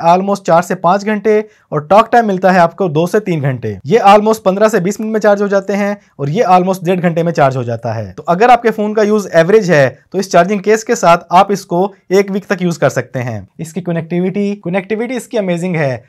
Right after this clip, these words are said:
आपके पास एप्पल का कोई भी फ़ोन है, उसमें कोई भी आईओएस है तो आपके फ़ोन में किसी भी तरह का not genuine का पॉपअप नहीं आएगा। बैक पे इसका कनेक्टिविटी बटन है, आपने इसको होल्ड करके रखना है और यहाँ से आपने कनेक्ट पे क्लिक करना है। आपके AirPods चंद सेकंड्स में आपके फ़ोन के साथ कनेक्ट हो जाते हैं,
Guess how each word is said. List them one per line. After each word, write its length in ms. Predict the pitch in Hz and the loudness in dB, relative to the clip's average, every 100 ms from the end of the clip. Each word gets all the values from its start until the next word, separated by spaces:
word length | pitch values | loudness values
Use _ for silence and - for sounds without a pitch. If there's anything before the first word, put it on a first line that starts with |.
| _ | _
आपके 260 | 156 170 233 | -2 0 0
पास 220 | 233 220 | 0 0
एप्पल 300 | 185 185 226 | -2 -4 -4
का 80 | 226 | -4
कोई 180 | 220 226 | -2 -2
भी 120 | 233 | -2
फ़ोन 220 | 233 208 202 | -6 -4 -4
है, 80 | |
उसमें 240 | 202 202 208 | -4 -6 -4
कोई 160 | 214 | -4
भी 140 | 220 233 | -4 -4
आईओएस 360 | 170 170 180 151 | -2 0 0 -2
है 240 | 131 120 - _ - | -4 -6 -10 _ -16
तो 60 | |
आपके 340 | 151 160 196 254 | 0 2 2 0
फ़ोन 220 | 247 196 | -2 -4
में 200 | 185 175 165 _ _ | -2 -4 -8 _ _
किसी 220 | 214 262 | -10 -6
भी 100 | 247 | -6
तरह 200 | 247 185 | -2 -2
का 100 | 185 | -2
not 200 | 185 175 | -2 0
genuine 320 | 208 190 196 196 | 0 -2 -2 -4
का 60 | |
पॉपअप 340 | 190 175 185 190 | -2 -2 -4 -4
नहीं 240 | 151 156 | -4 -2
आएगा। 400 | 147 127 117 110 98 | -2 -4 -6 -8 -2
बैक 200 | 156 185 | -2 0
पे 60 | 196 | -2
इसका 160 | 202 | -2
कनेक्टिविटी 480 | 190 185 185 196 196 | -4 -4 -4 -4 -2
बटन 260 | 180 196 208 | 0 0 0
है, 80 | |
आपने 180 | 202 185 | 0 -2
इसको 220 | 175 180 | -6 -2
होल्ड 160 | 160 185 | -2 -2
करके 200 | 208 208 | -2 -4
रखना 280 | 202 202 202 | -4 -4 -2
है 280 | 208 208 208 - | -2 -2 -6 -12
और 80 | 139 | -4
यहाँ 180 | 151 | -2
से 100 | 175 | 0
आपने 160 | 190 185 | -2 -4
कनेक्ट 260 | 175 185 190 | -6 -6 -6
पे 60 | |
क्लिक 200 | 220 214 | -4 -4
करना 240 | 214 208 208 | -4 -2 0
है। 200 | 208 208 - | 0 -2 0
आपके 260 | 175 180 220 | 0 2 0
AirPods 280 | 190 208 | 0 -2
चंद 180 | 196 233 | -2 -2
सेकंड्स 280 | 208 175 165 | -2 -4 -4
में 140 | 165 | -4
आपके 320 | 226 180 180 190 | -4 -4 -2 -4
फ़ोन 160 | 175 | -6
के 100 | 165 | -6
साथ 120 | 165 | -6
कनेक्ट 320 | 175 185 202 208 | -6 -6 -8 -6
हो 80 | |
जाते 240 | 202 202 208 | -4 -4 -4
हैं, 280 | 202 208 | -4 -4